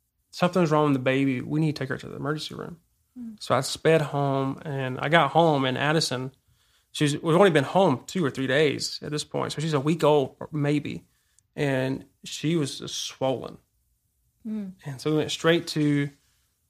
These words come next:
Speaker 1: I think, urgent care maybe, then the emergency room. The next thing you know, we're in the hospital, all of a sudden she's going to immediate surgery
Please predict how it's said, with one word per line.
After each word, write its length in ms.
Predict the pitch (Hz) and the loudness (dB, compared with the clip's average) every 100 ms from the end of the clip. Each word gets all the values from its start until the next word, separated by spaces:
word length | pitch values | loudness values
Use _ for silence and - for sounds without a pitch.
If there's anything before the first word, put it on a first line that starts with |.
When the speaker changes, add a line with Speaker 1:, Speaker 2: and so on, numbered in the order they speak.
| _ - | _ -4
Speaker 1:
I 40 | 143 | 0
think, 140 | 151 | 0
urgent 320 | 160 165 151 - | 4 4 2 -2
care 260 | 156 156 | 2 4
maybe, 480 | 139 135 135 135 156 180 | 4 2 0 -4 -6 -6
then 440 | 147 156 156 151 | 0 2 2 2
the 360 | 147 139 135 143 _ _ _ | 2 2 0 -6 _ _ _
emergency 400 | 151 156 143 139 | -2 -2 0 -4
room. 280 | 131 123 135 _ - | -4 -6 -10 _ 0
The 60 | 151 | 2
next 140 | 151 | 4
thing 120 | 147 | 4
you 60 | 139 | 4
know, 100 | 147 | 4
we're 60 | 113 | 0
in 40 | |
the 60 | - | -4
hospital, 560 | 127 127 - - - _ _ - | -6 -6 -8 -10 -10 _ _ -2
all 180 | 147 139 | 0 2
of 60 | |
a 20 | |
sudden 260 | 135 151 135 | 4 2 2
she's 240 | - 156 | 0 0
going 200 | 151 131 | 2 0
to 60 | 120 | -2
immediate 320 | 123 147 - | -4 -4 -4
surgery 640 | - 160 160 123 123 147 | -2 0 -2 -4 -10 -14